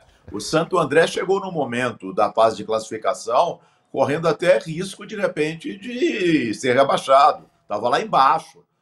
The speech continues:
O Santo André começou uma recuperação, cresceu, cresceu, cresceu, classificou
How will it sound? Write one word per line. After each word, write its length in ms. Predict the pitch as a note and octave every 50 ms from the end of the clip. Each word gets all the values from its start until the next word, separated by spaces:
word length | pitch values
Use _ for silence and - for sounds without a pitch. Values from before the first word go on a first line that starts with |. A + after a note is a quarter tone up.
| _ _
O 60 | - -
Santo 320 | - - C3+ B2+ B2+ D3
André 300 | C#3+ C3+ - - C#3+ D3+
começou 480 | D3 F#3 F3 F#3 F3+ - - E3+ F3 F3+
uma 120 | F3 E3
recuperação, 960 | D3+ E3 E3 - - - D3 C#3 C3+ B2+ - - B2 B2 C3+ C#3+ D#3 F#3 G3 _ _ _ _ _
cresceu, 500 | - D3 D3+ D#3 D3 D3 - D#3+ D#3 D#3
cresceu, 400 | D#3+ - D3+ C3+ - - D3+ D3
cresceu, 380 | D3 - B2+ A#2+ A#2 - C#3 D3
classificou 720 | - D#3 D#3+ D3 - C#3 D3 D3 - C#3+ C#3 C3 A#2+ -